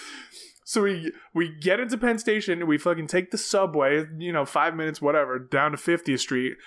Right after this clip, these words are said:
We get off, and then we get off going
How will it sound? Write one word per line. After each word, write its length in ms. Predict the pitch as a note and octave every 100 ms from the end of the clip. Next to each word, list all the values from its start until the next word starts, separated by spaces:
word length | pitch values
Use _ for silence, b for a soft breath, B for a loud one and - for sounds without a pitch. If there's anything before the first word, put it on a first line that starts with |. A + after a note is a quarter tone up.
| B
We 140 | D3 D3+
get 180 | D3+ D3+
off, 500 | D3+ C3+ A3 - - - _ _ _ E3+
and 180 | D#3+
then 500 | D#3+ D#3 D#3 D3+ E3 D#3
we 100 | D#3
get 120 | D#3+
off 180 | D#3+ D#3+
going 240 | E3 E3